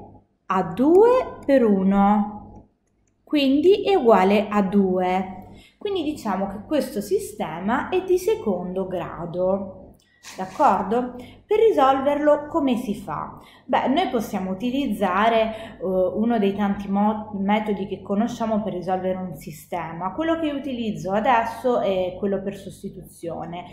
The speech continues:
Quindi cosa facciamo? Da una delle due equazioni ci ricaviamo un'incognita.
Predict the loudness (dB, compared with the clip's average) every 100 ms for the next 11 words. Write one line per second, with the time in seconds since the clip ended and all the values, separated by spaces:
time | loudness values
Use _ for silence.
0 | -20 -20 -4 -2 -2 -2 -2 0 -2 -6
1 | -6 -8 -6 -8 0 2 4 4 2 0
2 | 0 0 -2 0 2 2 -2 -6 -6 -6
3 | -4 -4 -6 -8 -8 -4 -4 -2 -2 0
4 | 0 0 -2 2 2 2 0 -4 -2 -4
5 | -6 -4 0 0 -2 -10 -18